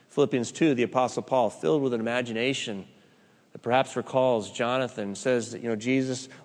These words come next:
though he's in the form of God, did not think equality with God thing to be grasped. Jesus, the Son of God, was in the palace of heaven. And one day he says, "You know what? I want somebody else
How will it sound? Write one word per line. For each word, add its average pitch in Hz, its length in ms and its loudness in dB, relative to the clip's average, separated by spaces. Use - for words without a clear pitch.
though 113 160 6
he's 110 140 2
in 107 60 -2
the 101 60 -2
form 127 280 0
of 117 100 -2
God, 117 240 2
did 110 100 -4
not 113 140 -2
think 127 220 -6
equality 139 480 0
with 135 100 -4
God 135 260 0
thing 123 220 -4
to 123 60 -4
be 113 100 -4
grasped. 90 500 -6
Jesus, 120 340 0
the 107 80 -12
Son 117 220 -6
of 123 100 -4
God, 87 320 -4
was 95 160 -6
in 110 120 2
the 127 60 0
palace 92 640 -6
of 92 140 -8
heaven. 90 380 -10
And 90 140 -8
one 123 180 2
day 135 280 4
he 131 180 0
says, 117 480 2
"You 120 80 -2
know 117 160 0
what? 135 400 0
I 113 60 0
want 127 160 4
somebody 123 400 0
else 110 320 -2